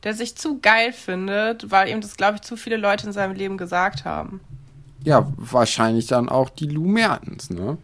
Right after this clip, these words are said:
Speaker 1: Ja, Lou Mertens ist die Mutter von Pascal und die lernen wir in dieser Folge auch kennen. Ähm, ich weiß nicht, ob ihr die Folge gesehen habt, aber Lou Mertens sieht sehr speziell aus.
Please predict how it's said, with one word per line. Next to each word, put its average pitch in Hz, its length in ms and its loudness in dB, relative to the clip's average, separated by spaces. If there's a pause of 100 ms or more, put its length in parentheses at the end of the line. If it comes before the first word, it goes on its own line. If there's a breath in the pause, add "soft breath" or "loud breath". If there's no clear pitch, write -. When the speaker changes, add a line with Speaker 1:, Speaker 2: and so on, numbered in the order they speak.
(760 loud breath)
Speaker 1:
Ja, 226 260 2
Lou 233 140 -2
Mertens 302 440 2
ist 277 160 -2
die 226 40 0
Mutter 254 360 4
von 294 220 0
Pascal 294 760 4
und 233 220 -2
die 233 80 -4
lernen 233 260 4
wir 240 60 -2
in 220 80 -4
dieser 214 240 -4
Folge 196 400 2
auch 143 160 2
kennen. 196 480 -4 (480 loud breath)
Ähm, 214 560 0 (180)
ich - 160 -10
weiß 254 220 4
nicht, 277 280 -2
ob 233 120 4
ihr 240 60 -4
die 233 100 -6
Folge 233 260 2
gesehen 220 500 0
habt, 269 220 4
aber 208 240 4
Lou 226 140 0
Mertens 233 680 2
sieht 208 240 -12
sehr 220 100 2
speziell 220 500 -2
aus. 202 520 0